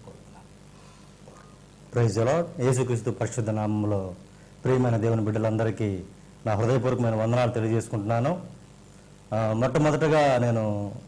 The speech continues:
Speaker 2: జీ తెలుగు ఆట అనేటువంటి ఒక డాన్స్ షోలో జడ్జిగా ఉండేవాడిని. దాని తర్వాత మా టీవీలో ఛాలెంజ్ అనేటువంటి ప్రోగ్రామ్కి జడ్జిగా ఉండేటువంటి వాడిని. వీటన్నిటికంటే ముందు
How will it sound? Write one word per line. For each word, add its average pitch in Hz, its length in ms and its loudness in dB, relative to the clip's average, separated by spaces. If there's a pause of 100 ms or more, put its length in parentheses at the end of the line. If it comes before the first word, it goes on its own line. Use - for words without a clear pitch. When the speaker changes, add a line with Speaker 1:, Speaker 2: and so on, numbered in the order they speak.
(160)
Speaker 2:
జీ 123 200 2
తెలుగు 131 640 2
ఆట 135 220 2
అనేటువంటి 131 360 2
ఒక 98 360 -2 (440)
డాన్స్ 139 340 2
షోలో 127 260 2
జడ్జిగా 117 340 0
ఉండేవాడిని. 117 500 0 (680)
దాని 120 140 2
తర్వాత 135 220 2
మా 135 200 4
టీవీలో 139 420 2
ఛాలెంజ్ 135 420 2
అనేటువంటి 123 320 0
ప్రోగ్రామ్కి 120 720 0 (400)
జడ్జిగా 123 320 2
ఉండేటువంటి 123 440 0
వాడిని. 127 360 0 (420)
వీటన్నిటికంటే 185 680 4
ముందు 165 580 4